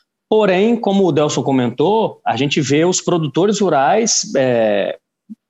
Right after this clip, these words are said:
beneficiando esses, esses técnicos, esses, esses, esses funcionários, né,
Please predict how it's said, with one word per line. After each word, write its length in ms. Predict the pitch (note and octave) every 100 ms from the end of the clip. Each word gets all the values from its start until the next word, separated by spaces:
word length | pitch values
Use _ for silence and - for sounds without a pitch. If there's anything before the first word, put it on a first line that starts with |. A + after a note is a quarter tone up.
| _ _ _ _
beneficiando 760 | C#4 D4 D4+ - C#4+ A#3+ C#4+ C4
esses, 320 | - A3 -
esses 340 | - - - -
técnicos, 540 | E3 G#3 G3+ C3 B2
esses, 260 | C3 B2+ A2+
esses, 560 | B2+ - A#2+ - - -
esses 580 | A2+ - A2 - - - _ _
funcionários, 720 | - D3 E3+ B2 C3 G3+ E3 B2
né, 300 | D#3 A3